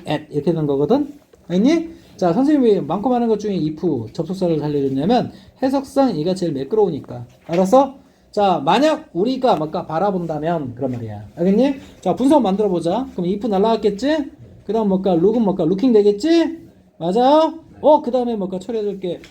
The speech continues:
어, we. we는 뭘까? 뒷부분 주어랑 다른데요? 알았지? 뒷부분 주어랑 다르면 원래 생략하면 돼, 안 돼?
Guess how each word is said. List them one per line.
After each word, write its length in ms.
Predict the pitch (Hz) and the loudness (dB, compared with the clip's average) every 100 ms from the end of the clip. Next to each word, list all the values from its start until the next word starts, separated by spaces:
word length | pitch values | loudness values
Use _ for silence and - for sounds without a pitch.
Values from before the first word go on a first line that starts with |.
| - | -10
어, 180 | - 233 | 2 4
we. 400 | 220 285 214 - - _ | 4 4 2 -6 -18 _
we는 440 | 175 254 339 339 269 | -2 2 2 2 2
뭘까? 320 | 247 269 208 | 2 2 2
뒷부분 480 | 220 226 302 302 269 | -2 -2 0 0 0
주어랑 400 | 285 285 285 - | 2 2 2 -2
다른데요? 960 | 135 196 262 240 214 190 190 220 294 - - - - | -4 -2 2 2 2 2 2 2 0 -4 -18 -20 -12
알았지? 520 | 170 196 196 349 233 - - - _ - | -2 0 4 4 2 -4 -16 -20 _ -14
뒷부분 440 | 208 - 262 262 | -12 -8 -6 -4
주어랑 360 | 233 233 226 208 | -2 -2 -2 -4
다르면 420 | - 156 202 214 | -4 -2 0 2
원래 220 | 156 165 | 2 0
생략하면 680 | 156 - - - 233 233 196 | -2 -10 -14 -6 -2 -2 -2
돼, 80 | 165 | -2
안 160 | 139 127 | -4 -8
돼? 180 | 110 | -10